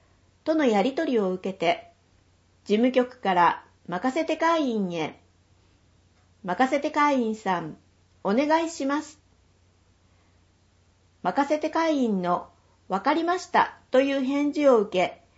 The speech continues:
お願い会員と任せて会員が顔合わせ、その後、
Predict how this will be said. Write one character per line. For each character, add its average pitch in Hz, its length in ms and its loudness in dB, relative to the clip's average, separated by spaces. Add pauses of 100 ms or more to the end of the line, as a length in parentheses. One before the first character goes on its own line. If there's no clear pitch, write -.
(640)
お 220 140 2
願 269 300 6
い 277 60 -6
会 277 320 2
員 202 200 0
と 170 540 0
任 180 280 -2
せ 339 120 0
て 320 140 2
会 311 320 2
員 202 260 0
が 151 260 2 (140)
顔 190 320 2
合 208 100 2
わ 190 140 0
せ、 - 340 -4 (600)
そ 220 140 0
の 226 160 4
後、 202 320 2